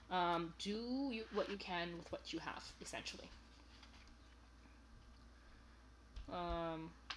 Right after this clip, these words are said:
yeah. Man, that just really impacted me. And I think that's, yeah, that's the last of the notes.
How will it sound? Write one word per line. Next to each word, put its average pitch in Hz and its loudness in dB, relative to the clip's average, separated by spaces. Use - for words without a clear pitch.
yeah. 185 -6
Man, 165 4
that - 0
just - -2
really 139 -2
impacted 214 -6
me. - -4
And - 0
I 180 2
think 208 -2
that's, 185 0
yeah, 311 4
that's 185 4
the 220 2
last 202 4
of 214 -2
the 202 2
notes. - 0